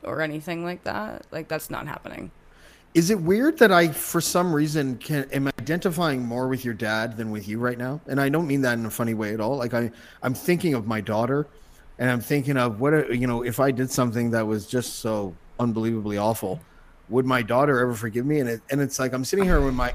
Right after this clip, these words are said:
Speaker 2: and my heart is slowly breaking, thinking of the idea that she wouldn't forgive me for doing something awful. And then
Speaker 1: Well
Speaker 2: at the same time, I feel selfish for thinking like that because it's not up to me to be forgiven if I did something that awful, right?
Speaker 1: Well, so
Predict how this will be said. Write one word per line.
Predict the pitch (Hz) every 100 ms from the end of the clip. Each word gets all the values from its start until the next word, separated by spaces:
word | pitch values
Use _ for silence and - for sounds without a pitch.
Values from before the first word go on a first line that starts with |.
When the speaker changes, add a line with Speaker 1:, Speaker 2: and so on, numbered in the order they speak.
| 131
Speaker 2:
and |
my | 131
heart | 123 175 156
is |
slowly | - 156 147 127
breaking, | 120 123 123 120
thinking | 110 - 131 127 123
of | 110 104
the | 110
idea | 107 107 98 120 113
that | 101 101 98
she | -
wouldn't | 110 120 113
forgive | 110 101 120 113
me | 107 98 -
for | - 113
doing | 101 120 117
something | - 101 98 117
awful. | 120 131 - 87 - - - - -
And | 147
then | 262 165
Speaker 1:
Well |
Speaker 2:
at | 156
the | 131
same | 190 180
time, | 180 180 139
I | 123
feel | 139
selfish | 127 - 139 - 135 -
for | 117
thinking | - 196 135
like | 107 104
that | 110 104
because | 113 - 120 107 - - -
it's | 131 -
not | 139 127
up | 135
to | -
me | 131 110 107
to | -
be | 92 110
forgiven | - 107 101 143 117 92 95 - - -
if | 113
I | 123
did | 110 113
something | 113 107 104
that | 95 92
awful, | 147 160 - - -
right? | 107 156 -
Speaker 1:
Well, | 262 269 262 233 480 453
so | 220 - 262 254 247 139